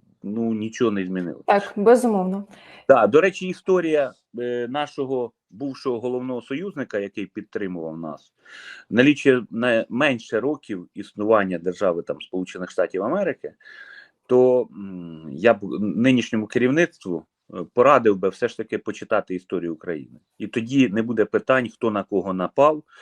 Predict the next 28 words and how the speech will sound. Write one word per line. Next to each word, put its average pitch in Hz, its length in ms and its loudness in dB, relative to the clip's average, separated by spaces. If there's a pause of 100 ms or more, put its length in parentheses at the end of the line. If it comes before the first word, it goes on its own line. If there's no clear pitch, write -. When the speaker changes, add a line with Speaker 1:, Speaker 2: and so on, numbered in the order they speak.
(440)
Speaker 1:
хто - 280 2
кому, 110 460 -2 (180)
вибачте, 101 600 -4
сусід, 170 420 -8
а 87 100 -4
хто - 300 -8
кому 110 240 -4
не 101 120 -4
сусід. - 540 -10
І, - 40 -14
Speaker 2:
Мгм. 127 300 4 (960)
Speaker 1:
і 123 640 2 (280)
їхні 147 560 0
основи, 170 680 2 (280)
от 107 280 -12 (420)
тут 147 200 2
дуже 165 240 6
важливо, 160 580 2 (120)
мені, 123 480 -6
мені 120 480 -6
здається, 151 380 -2
це 135 200 -2
надважливо 139 720 -2
про 127 180 -8
те, 139 180 -4
що 131 180 -12
ми 120 120 -10
мовчимо. 117 440 -14